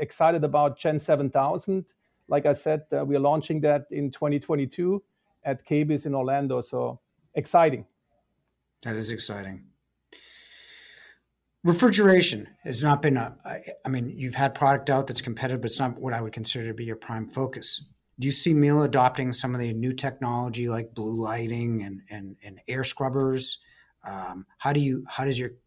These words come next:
Speaker 2: company view refrigeration, new refrigeration specifically?
Speaker 1: So first of all, Steve, wrong. Um,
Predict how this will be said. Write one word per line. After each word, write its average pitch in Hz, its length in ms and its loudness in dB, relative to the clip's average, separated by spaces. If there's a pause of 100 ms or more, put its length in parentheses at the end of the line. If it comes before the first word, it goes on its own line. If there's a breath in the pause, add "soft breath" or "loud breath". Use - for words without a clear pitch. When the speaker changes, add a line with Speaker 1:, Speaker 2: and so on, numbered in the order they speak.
Speaker 2:
company 113 480 -8
view 107 440 -8 (240)
refrigeration, 110 840 -10
new 117 80 -12
refrigeration - 680 -14
specifically? - 720 -14 (600)
Speaker 1:
So 160 180 2
first 202 280 6
of 156 120 4
all, 151 160 6
Steve, 151 540 -2 (380)
wrong. 139 560 4 (800)
Um, 127 420 -2